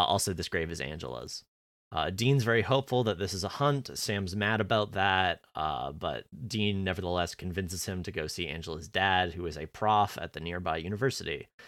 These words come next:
He has a spooky book, but they don't learn much from him. Uh, it's a Greek book, apparently.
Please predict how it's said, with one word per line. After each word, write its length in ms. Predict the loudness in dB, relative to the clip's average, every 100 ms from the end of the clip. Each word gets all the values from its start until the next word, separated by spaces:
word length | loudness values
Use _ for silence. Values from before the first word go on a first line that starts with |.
| -16
He 140 | 4 6
has 80 |
a 60 | 6
spooky 340 | 2 0 0
book, 420 | 2 2 2 -8 -4
but 180 | -4 2
they 100 | 2
don't 200 | 2 0
learn 160 | -2 -2
much 180 | -4
from 140 | -6 -10
him. 300 | -10 -10 -10
Uh, 140 | -6 -4
it's 160 | -2 -2
a 60 |
Greek 420 | 0 2 2 -2 -2
book, 280 | -2 -2 -12
apparently. 640 | -8 -6 -6 -8 -12 -12